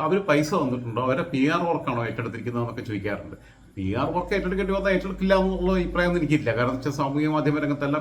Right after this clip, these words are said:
മെയിൻ സ്ട്രീം മീഡിയക്കകത്ത് പോലും ഇത്തരം കാര്യങ്ങളെല്ലാം സ്വാ-, പിന്നെ സ്വാഭാവികമായും സംഭവിക്കുന്നതാണ്. അത് ചെയ്യില്ല എന്നുള്ള ഒരു കാലത്തും ഞാൻ അങ്ങനെയൊന്നും ചെയ്യില്ല എന്നുള്ള തീരുമാനം ഞാൻ എടുത്തിട്ടൊന്നുമില്ല. പക്ഷേ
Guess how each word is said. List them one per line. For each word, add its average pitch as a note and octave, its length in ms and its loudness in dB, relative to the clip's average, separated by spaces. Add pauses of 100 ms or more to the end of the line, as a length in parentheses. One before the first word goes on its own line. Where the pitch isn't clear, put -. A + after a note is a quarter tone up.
മെയിൻ C3+ 160 2 (120)
സ്ട്രീം E3 200 -2 (100)
മീഡിയക്കകത്ത് C#3 960 0
പോലും B2 200 2 (380)
ഇത്തരം D3 300 0
കാര്യങ്ങളെല്ലാം C3+ 580 2
സ്വാ-, B2+ 200 -2 (100)
പിന്നെ B2+ 340 -2 (180)
സ്വാഭാവികമായും C3 800 0
സംഭവിക്കുന്നതാണ്. A#2+ 600 -4 (360)
അത് D#3+ 180 6
ചെയ്യില്ല F3+ 340 4 (180)
എന്നുള്ള C#3+ 420 2 (420)
ഒരു F3+ 180 10
കാലത്തും F#3+ 560 8
ഞാൻ C3+ 160 2
അങ്ങനെയൊന്നും C#3 420 0
ചെയ്യില്ല B2 260 0 (220)
എന്നുള്ള C3 340 2
തീരുമാനം C3+ 400 0
ഞാൻ F#3 140 2
എടുത്തിട്ടൊന്നുമില്ല. C#3 580 -2
പക്ഷേ A2 200 -4